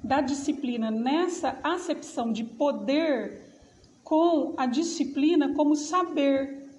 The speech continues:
Por exemplo, a gente diz, é, por, essa matéria que a gente tá tendo nesse momento é uma disciplina. Então, as disciplinas são as matérias do saber. Que ligação uma coisa tem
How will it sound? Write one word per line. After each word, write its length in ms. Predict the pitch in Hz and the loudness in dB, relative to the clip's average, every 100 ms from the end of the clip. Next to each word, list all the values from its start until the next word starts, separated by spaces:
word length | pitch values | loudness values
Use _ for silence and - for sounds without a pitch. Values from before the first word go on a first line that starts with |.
| - - - | -20 -20 -2
Por 140 | 320 | 2
exemplo, 380 | 302 247 226 233 | 2 2 -2 -2
a 60 | 233 | -2
gente 280 | 269 262 | -2 -2
diz, 640 | 277 277 254 247 - - - - - | -2 0 0 -2 -8 -16 -20 -14 -4
é, 540 | 254 240 233 226 226 | -2 0 0 0 -2
por, 180 | 226 277 | 0 -2
essa 480 | 269 - 262 294 311 | -2 -2 -2 0 2
matéria 480 | 269 - 285 320 294 | 0 0 0 0 0
que 80 | 247 | -4
a 20 | |
gente 220 | 233 220 | -6 -6
tá 100 | 233 | -6
tendo 260 | 233 233 226 | -4 -4 -2
nesse 300 | 226 220 247 | -2 -4 -2
momento 400 | 220 254 294 294 | 0 0 0 0
é 20 | |
uma 160 | 277 | 2
disciplina. 960 | 277 330 339 359 - 277 277 254 - - - - - | 0 -2 -4 -4 -2 2 4 4 2 -4 -12 -16 -10
Então, 240 | 262 254 311 | -4 2 2
as 120 | 294 | 2
disciplinas 540 | 294 - 277 320 320 | -2 -2 0 2 2
são 160 | 320 294 | 2 0
as 140 | 294 | 2
matérias 840 | 294 311 294 320 349 359 269 247 - | 2 2 0 0 2 2 0 -2 -2
do 120 | 254 | -6
saber. 760 | - 262 202 226 208 - - - | -2 -2 0 -2 -2 -4 -10 -8
Que 160 | 453 | -2
ligação 580 | 440 381 294 - 302 302 | 0 0 0 0 2 6
uma 360 | 294 269 262 - | 6 4 0 0
coisa 420 | 277 277 240 247 | 0 0 -2 -6
tem 760 | - 269 254 254 262 254 - | -6 -4 -2 -4 -6 -12 -18